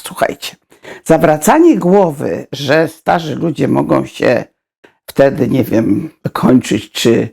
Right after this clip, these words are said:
e, naprawdę starzy. Na przykład jest taki przykład, na przy-, przepraszam, na przykład, na przykład przeczytałam w artykule,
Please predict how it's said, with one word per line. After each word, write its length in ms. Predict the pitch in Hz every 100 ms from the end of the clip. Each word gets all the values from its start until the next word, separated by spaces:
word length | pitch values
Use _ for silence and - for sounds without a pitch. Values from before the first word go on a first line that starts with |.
| _ _ _ -
e, 100 | 127 - 143 - -
naprawdę 600 | - - - 139 127 113
starzy. 360 | 123 - 117 113
Na 80 | 117
przykład 200 | - 165
jest 160 | 151
taki 220 | 170 -
przykład, 760 | 151 - 156 - 147 143 - - _ -
na 80 |
przy-, 220 | - - -
przepraszam, 560 | - - 120 - 110
na 120 | 95
przykład, 400 | 98 - - 110
na 100 | 101
przykład 460 | 98 - - 113 - _ _ _ - -
przeczytałam 580 | - 139 - - 139 165
w 40 |
artykule, 720 | 139 123 - - 165 185 175